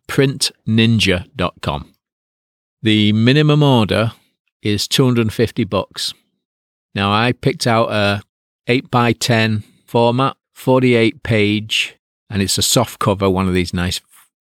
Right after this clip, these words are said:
soft vinyl covers. And the price was seven dollars and ninety-three cents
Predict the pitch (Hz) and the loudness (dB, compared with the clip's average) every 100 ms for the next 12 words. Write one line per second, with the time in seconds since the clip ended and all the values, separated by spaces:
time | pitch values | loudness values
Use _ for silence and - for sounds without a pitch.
0 | _ - - 85 - 90 85 85 - 95 | _ -4 -2 -4 -2 -2 -2 -6 -6 -6
1 | 101 123 - - _ _ _ _ - 104 | -4 -6 -8 -14 _ _ _ _ -4 -4
2 | 98 95 - - 147 143 131 - 98 95 | -2 -4 -8 -10 -4 -2 -2 -2 0 0
3 | 98 - - - 139 135 143 131 110 104 | 0 -2 -4 -2 -2 0 0 0 0 2
4 | 104 101 95 98 101 117 117 120 - 113 | 2 0 0 0 0 0 0 -2 -2 -2
5 | 113 - 92 98 - | -2 -2 -6 -6 -8